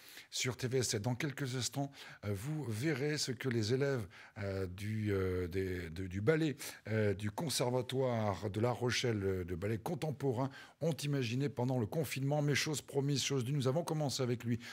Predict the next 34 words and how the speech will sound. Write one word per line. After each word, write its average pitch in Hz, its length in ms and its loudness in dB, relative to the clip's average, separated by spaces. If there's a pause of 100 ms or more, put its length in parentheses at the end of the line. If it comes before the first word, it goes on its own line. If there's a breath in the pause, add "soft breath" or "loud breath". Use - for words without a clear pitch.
(200 loud breath)
Nous 95 140 0
allons 156 220 0 (220 soft breath)
terminer 127 480 4
avec 107 300 0
lui. 151 260 2 (360 soft breath)
Dans 185 100 4
son 170 200 0
garage, 131 460 2
encore 156 400 2
et 165 60 0
toujours, 147 400 -2
Aurélien 156 500 2
Labru, 147 460 2 (300 loud breath)
euh, 92 80 -4
coach 160 320 0
sportif, 147 640 0 (240 soft breath)
euh, 123 120 4
qui 151 240 0
a, 165 300 2
euh, 135 180 4
ah 156 140 4
oui, 202 140 2
ça 156 120 4
commence 165 320 0
à 151 40 6
être 147 100 -4
un 151 60 4
petit 151 120 -2
peu 143 100 0
plus 202 140 -2
compliqué 151 440 2
là, 107 100 6
hein. 127 180 4
Tout 143 140 0